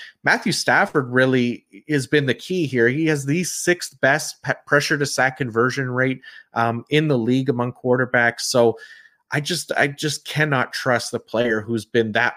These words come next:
poor as far as pass rush metrics go and hope to chase his, you know, eleven and a half sacks that he has, the, the metrics that we're looking at are a much more stable thing week to week than, than sack numbers, which we all know. But,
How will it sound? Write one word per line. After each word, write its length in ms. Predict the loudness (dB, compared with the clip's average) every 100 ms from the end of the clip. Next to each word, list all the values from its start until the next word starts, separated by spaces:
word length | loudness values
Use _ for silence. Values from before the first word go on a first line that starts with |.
| -8
poor 420 | -4 2 4 4
as 100 | 2
far 160 | 0 -2
as 80 |
pass 360 | 0 -2 -2 -2
rush 200 | -6 -4
metrics 400 | -6 -6 -8 -8
go 220 | -4 -2
and 100 | -2
hope 220 | -4 -8
to 80 | -8
chase 400 | -10 -6 -6 -4
his, 240 | -4 -6 -6 -18 -20 -8
you 100 | -2
know, 160 | 0
eleven 440 | 0 2 2 2 0
and 120 | 0
a 20 |
half 200 | 0 -2
sacks 320 | 0 0 0
that 100 | -4
he 80 | -4
has, 440 | -2 0 2 0 -2 -6 -14 -20 -20 _ _
the, 200 | 0 2 2
the 160 | -4 0
metrics 540 | 0 0 0 0 0
that 160 | -2 0
we're 100 | 0
looking 400 | 0 0 -2 0
at 240 | 0 -2 -8 -20 -2
are 140 | 2 2
a 60 |
much 300 | 2 0 0
more 120 | -2
stable 680 | -2 -2 0 2 4 4 4 4
thing 280 | 0 0
week 200 | -2 -4 -4
to 100 | -4
week 280 | -4 -2
than, 240 | 0 0 0
than 180 | -2 -2
sack 360 | -2 -2 -2 -2
numbers, 300 | -4 -4 -6
which 180 | -8 -4
we 80 | -2
all 160 | -2
know. 240 | -2 -2 0
But, 240 | 0 -2